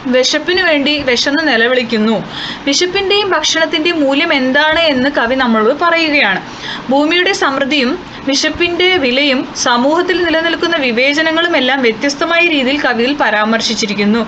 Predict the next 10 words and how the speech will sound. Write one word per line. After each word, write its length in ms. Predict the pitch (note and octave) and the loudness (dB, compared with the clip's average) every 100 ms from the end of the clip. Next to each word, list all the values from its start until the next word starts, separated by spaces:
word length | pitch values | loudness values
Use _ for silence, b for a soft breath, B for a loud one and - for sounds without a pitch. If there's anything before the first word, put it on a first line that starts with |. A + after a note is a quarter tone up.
| B B B | B B B
അപ്പൊ 140 | - E4+ | -4 0
എല്ലാവർക്കും 640 | D4 C#4+ D#4 E4 F4+ G4+ | 2 2 2 2 0 0
വേണ്ട 260 | F#4+ F4+ F#4+ | 0 2 0
സാധനങ്ങൾ 540 | G4+ E4 D#4 D#4+ F4 | 2 2 2 0 0
ഭൂമിയിൽ 400 | F4 D#4+ E4 E4+ | 0 0 0 0
ഉണ്ടെങ്കിലും 520 | D4+ D4 C#4+ B3+ C#4 B B G#3+ | 2 2 2 2 0 B B -2
എല്ലാവർക്കും 580 | A3 C4 D#4 E4+ F#4+ | 0 2 2 2 0
അത് 80 | F#4 F4 | 2 2
ലഭിക്കുന്നുണ്ടോ? 800 | C4+ C#4+ D4 F4 E4 A#3 F#3 F#3 - | 2 0 0 2 2 2 0 -2 -4
ഇല്ല. 300 | A#3+ A3+ G3 | -2 0 -2